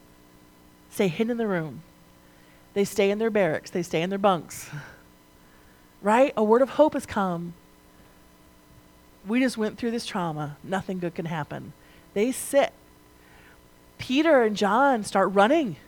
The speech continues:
They start running. But it says it's not until they went in they believed. It's not until they went in and saw they believed.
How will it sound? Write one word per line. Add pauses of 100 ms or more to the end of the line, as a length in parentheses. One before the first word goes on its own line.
(1400)
They
start
running. (1400)
But
it
says
it's
not
until
they
went
in
they
believed. (880)
It's
not
until
they
went
in
and
saw
they
believed.